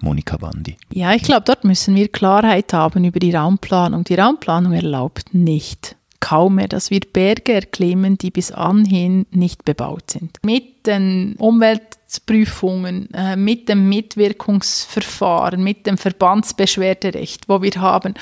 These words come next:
Speaker 2: ist eigentlich eine, eine Entwicklung, äh, eine völlig wilde Entwicklung überhaupt nicht möglich. Also heutzutage können wir noch eine Bergbahn im besten Fall erneuern, eine alte.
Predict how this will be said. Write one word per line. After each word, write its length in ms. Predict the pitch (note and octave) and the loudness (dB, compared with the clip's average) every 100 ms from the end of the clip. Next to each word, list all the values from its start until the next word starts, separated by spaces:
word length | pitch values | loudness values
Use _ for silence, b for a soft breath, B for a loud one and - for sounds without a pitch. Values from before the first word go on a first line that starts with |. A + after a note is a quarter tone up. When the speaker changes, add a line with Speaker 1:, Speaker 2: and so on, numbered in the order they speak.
| B B B B B | B B B B B
Speaker 2:
ist 380 | G#3 G#3 - - | -2 -2 -2 -6
eigentlich 600 | G3 G3 A3+ A3 A3+ - - | 0 2 2 0 -2 -2 -2
eine, 420 | F#3 F#3+ F#3+ - _ - | 0 0 0 -4 _ -4
eine 260 | F#3 F#3 | 0 2
Entwicklung, 920 | F#3 - G3 G#3+ G#3+ - G#3+ G3 G3 F#3+ _ - | 0 -2 0 -2 -2 0 2 2 0 -2 _ -12
äh, 240 | - G3+ - | -8 -8 -2
eine 220 | G3 F#3+ | 2 2
völlig 400 | - G#3 A3 G#3+ | 2 2 2 2
wilde 280 | G3+ G#3+ G3 | 2 4 2
Entwicklung 640 | F3+ - F#3 - F#3 F#3 | 0 0 -2 -2 -4 -4
überhaupt 460 | F#3 F3 E3+ F3 - | -4 -4 0 0 0
nicht 220 | F#3 - | -6 -4
möglich. 400 | G3 - E3+ - | -8 -6 -8 -4
Also 240 | E3+ F3 E3+ | -4 0 2
heutzutage 640 | G#3 - - - F#3 G#3 | 2 0 -6 0 0 0
können 300 | - F#3+ F#3+ | -2 -2 0
wir 80 | G3 | 0
noch 180 | G3+ - | -2 0
eine 180 | F#3 F3+ | -2 0
Bergbahn 600 | F#3 F#3 - - F#3+ F#3+ | 0 0 0 0 2 2
im 80 | F3 | 0
besten 400 | F3 F3+ - F3+ | -2 -4 -10 -8
Fall 340 | - F#3+ - | -2 0 0
erneuern, 640 | - F3+ F3 F3+ G#3+ G3 - | -4 -2 2 4 4 4 0
eine 320 | E3+ E3 - | -4 -6 0
alte. 440 | F#3+ G#3 - E3 | 0 0 -4 -14